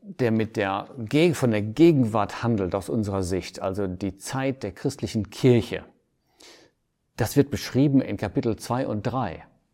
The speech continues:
Und in Kapitel vier beginnt ein neuer Teil und der hat die Überschrift „Nach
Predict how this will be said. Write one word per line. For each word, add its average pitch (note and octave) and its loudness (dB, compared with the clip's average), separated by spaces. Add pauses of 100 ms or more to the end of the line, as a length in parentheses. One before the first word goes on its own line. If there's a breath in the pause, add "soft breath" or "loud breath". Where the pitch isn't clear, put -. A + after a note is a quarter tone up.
(440 loud breath)
Und A2+ 2
in - 0
Kapitel A2 0
vier D3+ 4
beginnt G#2 2
ein G#2+ 0
neuer B2+ 6
Teil F#2 -4
und G2 -8
der G2+ -2
hat A#2 -2
die G#2+ 0
Überschrift A#2+ 0
„Nach A2 0